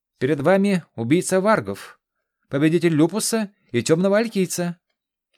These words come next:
Он обеспечит вашу безопасность, и вы сможете воспользоваться наградой в сто пятьдесят монет». Мужики зароптали.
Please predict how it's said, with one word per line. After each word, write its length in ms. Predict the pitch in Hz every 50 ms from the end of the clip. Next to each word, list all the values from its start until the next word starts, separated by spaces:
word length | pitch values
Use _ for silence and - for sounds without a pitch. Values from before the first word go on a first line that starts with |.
| _ _
Он 240 | 101 113 151 190 220
обеспечит 480 | 226 233 - - - 226 196 208 202
вашу 260 | 185 202 196 175 - 165
безопасность, 800 | 151 143 156 - - 131 101 - - 87 - - - - - -
и 40 | -
вы 140 | 95 92 90
сможете 440 | - - 110 135 160 185 185 233 233
воспользоваться 600 | 220 202 - - 95 95 95 107 120 131 - 170
наградой 580 | 190 226 214 202 180 160 160 160 180 185 180 _ _ _ _ _ _ _
в 60 | -
сто 180 | - - 170 202
пятьдесят 580 | 196 - 214 160 170 156 - - 170 208 - -
монет». 440 | 220 233 - 120 131 156 - - _ _ _ _ _ _ _ _ _ _ _ _ _ _ _ _ _ -
Мужики 360 | 90 87 85 90 - - 98
зароптали. 720 | 95 98 101 113 113 - - - - - - - - -